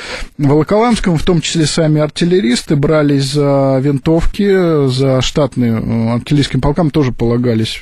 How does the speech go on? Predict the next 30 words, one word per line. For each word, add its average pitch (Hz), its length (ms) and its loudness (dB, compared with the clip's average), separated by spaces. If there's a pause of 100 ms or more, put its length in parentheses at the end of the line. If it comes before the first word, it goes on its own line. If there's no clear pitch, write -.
(120)
пулеметы, 214 760 0
и 139 500 0
тоже 185 380 0
отбивались 135 720 0
от 131 100 -4
наседа, 135 260 0
и 131 40 0
в - 80 -6
том 185 160 0
числе - 260 -4
там 127 160 -2
перекаты, 143 520 -2
когда 139 280 0
надо 139 220 0
было 143 200 0
отходить, 196 480 -2 (540)
одно 147 280 0
орудие 147 300 0
цепляют, 240 480 -2
отвозят, 180 500 -2
второй 180 380 -2
продолжает 151 520 0
вести - 280 -6
бой. 120 240 0
Иногда 156 320 -2
даже, 170 180 -2
что - 160 -4
называется, 147 360 0
стреляли 147 440 0
схода, 127 540 -2